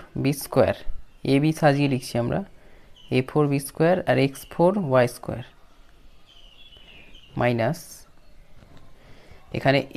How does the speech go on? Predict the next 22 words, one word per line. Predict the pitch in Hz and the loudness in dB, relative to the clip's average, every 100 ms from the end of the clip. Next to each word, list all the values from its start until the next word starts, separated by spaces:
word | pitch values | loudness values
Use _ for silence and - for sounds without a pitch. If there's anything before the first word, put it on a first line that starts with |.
| 135 | 2
এ | 143 170 175 117 123 | 4 2 0 -4 -2
দুই | 135 170 214 - - 123 120 | 0 0 -2 -6 -12 -8 -6
বি | 127 165 156 | -4 -4 -6
দুটো | 127 117 104 | -2 0 0
রয়েছে, | 90 - 135 - | 0 -6 -12 -16
তাহলে | - 110 113 | -8 -6 -2
বি | 127 135 | 0 0
এখানে | 135 143 175 233 - - | -2 -2 -2 -4 -8 0
আরও | 123 127 | 0 2
দুটো | - 127 | -2 -2
রয়েছে, | 127 131 - 156 - - | 0 -2 -6 -10 -12 -10
তাহলে | 113 - - - - - - - - - - 123 | -10 -10 -14 -20 -20 -20 -20 -20 -20 -20 -6 0
এ | 127 - | 0 0
স্কয়ার | - 147 143 151 | 0 4 4 4
হবে | 151 196 143 | 2 4 4
আর | 190 - - - 107 - | 4 -2 -16 -10 -6 -2
বি | 131 151 | -2 -2
ফোর | - 139 139 | -2 0 2
হবে, | 117 82 - - - - - - - | 0 -2 -8 -16 -20 -20 -20 -20 -8
আর | 117 120 | -4 4
ওয়াই | 120 127 135 | 8 8 6
স্কয়ার | - 156 160 | -2 0 2